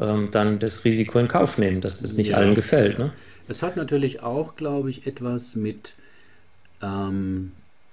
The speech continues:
Speaker 2: wie unangreifbar die Position ist, in der man ist. Hm? Also ich
Speaker 1: Mhm.
Speaker 2: sag mal jetzt, ein Mittelständler, dem die Firma gehört, der kann es sich leisten, sehr authentisch zu sein. Ähm,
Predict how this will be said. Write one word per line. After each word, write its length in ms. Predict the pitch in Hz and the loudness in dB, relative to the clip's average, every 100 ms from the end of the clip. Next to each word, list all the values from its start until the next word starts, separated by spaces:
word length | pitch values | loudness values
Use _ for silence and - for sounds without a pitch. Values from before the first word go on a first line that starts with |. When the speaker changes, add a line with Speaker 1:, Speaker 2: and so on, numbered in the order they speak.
| - - - - | -20 -20 -20 -8
Speaker 2:
wie 160 | 110 | -2
unangreifbar 800 | 147 151 127 117 107 104 - 104 | 0 0 0 -2 -2 -6 -6 -6
die 80 | 98 | -6
Position 600 | 92 92 85 - 101 87 | -6 -8 -10 -6 -6 -6
ist, 380 | - - - - - | -10 -12 -14 -14 -14
in 100 | 78 | -12
der 140 | 78 | -10
man 160 | 73 71 | -10 -12
ist. 440 | 71 - - - - | -14 -16 -20 -20 -18
Hm? 240 | - 101 127 - | -14 -12 -14 -12
Also 200 | 101 110 | -4 2
ich 80 | 107 | 2
Speaker 1:
Mhm. 40 | |
Speaker 2:
sag 160 | 104 104 | 2 -2
mal 140 | 104 | -2
jetzt, 300 | 98 98 - | 0 -2 -8
ein 200 | - 98 | -10 -2
Mittelständler, 800 | 107 127 - 113 104 101 101 101 - - | -2 -2 -2 -2 -2 -2 -4 -6 -10 -8
dem 140 | 92 | -6
die 100 | 90 | -6
Firma 340 | - 113 113 87 | -4 -2 -2 -2
gehört, 560 | 87 87 92 101 - - - | -2 -2 -2 -6 -12 -14 -10
der 100 | 90 | -10
kann 280 | 98 95 | -8 -6
es 180 | 92 85 | -6 -8
sich 200 | 92 - | -12 -12
leisten, 440 | 85 87 95 - 85 | -8 -8 -8 -6 -4
sehr 200 | 92 90 | -4 -4
authentisch 520 | 87 101 104 98 - | -6 -4 -6 -6 -12
zu 160 | - | -12
sein. 440 | 80 80 80 92 104 - - - - - - | -10 -8 -6 -8 -10 -18 -20 -20 -20 -20 -14
Ähm, 720 | 98 92 87 85 85 85 85 | -8 -4 -4 -4 -4 -4 -6